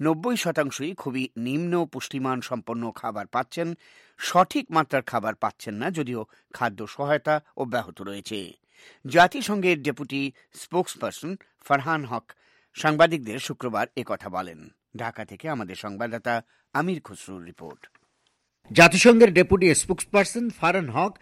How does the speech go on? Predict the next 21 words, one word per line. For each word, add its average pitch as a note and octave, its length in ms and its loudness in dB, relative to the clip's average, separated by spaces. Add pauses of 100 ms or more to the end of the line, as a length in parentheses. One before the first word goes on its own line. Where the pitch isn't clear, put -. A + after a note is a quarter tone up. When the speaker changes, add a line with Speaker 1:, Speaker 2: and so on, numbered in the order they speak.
(140)
Speaker 2:
শুক্রবার G3+ 420 0
সাংবাদিকদের F3 720 0
বলেছেন, F#3 380 0 (360)
ওই F3+ 160 2
জরিপ D#3+ 400 0
রিপোর্ট, G3 320 -2 (200)
যা E3 160 2 (200)
নভেম্বর F#3 440 0
এবং F3 220 -2
ডিসেম্বরে G3 460 -2
সম্পন্ন G#3 460 -6
হয়, D3+ 220 -2 (260)
তার D#3 160 -2
ফলাফলে F#3+ 500 0 (200)
এই D#3+ 140 2
মর্মে A3+ 300 -2
তারা F3+ 220 0 (180)
উদ্বিগ্ন G#3 440 -4
যে D#3 120 2 (420)
রোহিঙ্গা G#3 360 2
শরণার্থীরা E3 640 -2